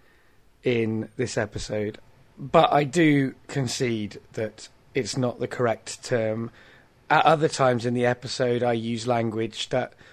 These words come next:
I'm not a hundred percent behind, to be honest.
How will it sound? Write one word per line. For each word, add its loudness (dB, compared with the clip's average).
I'm 2
not 0
a 2
hundred -2
percent -4
behind, -4
to -14
be 0
honest. -6